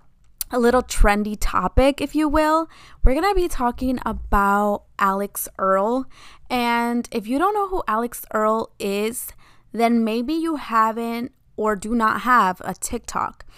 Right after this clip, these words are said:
Because I feel like at this point, it's almost impossible to have a TikTok and not know who this girl is because she has risen to fame. She is literally the new it girl is what everybody's calling her. But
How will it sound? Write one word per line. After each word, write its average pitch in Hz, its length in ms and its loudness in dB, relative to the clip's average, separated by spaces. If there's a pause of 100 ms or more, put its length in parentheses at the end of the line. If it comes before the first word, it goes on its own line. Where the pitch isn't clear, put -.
(240)
Because 240 240 0
I 233 60 2
feel 262 200 0
like 294 160 -2
at 220 140 -4
this 220 180 -6
point, 247 300 2
it's - 160 -10
almost 233 380 -4
impossible 208 580 -2
to 190 140 -8
have 185 360 0 (320)
a 214 80 -4
TikTok - 580 0
and 196 160 -6
not 190 200 0
know 185 240 0
who 196 180 4
this 185 220 -4
girl 180 280 -2
is 190 320 -2
because 190 280 -10
she 190 180 -8
has 175 400 -6 (560)
risen 269 300 6
to 294 80 2
fame. 247 580 0
She 226 320 -4
is 208 240 -6
literally 240 600 -2 (120)
the 196 380 -6
new 214 300 0 (100)
it - 240 -2
girl 240 340 8
is 190 220 -2
what - 220 2
everybody's 269 420 2
calling 220 360 2
her. 208 340 0 (540)
But 294 280 12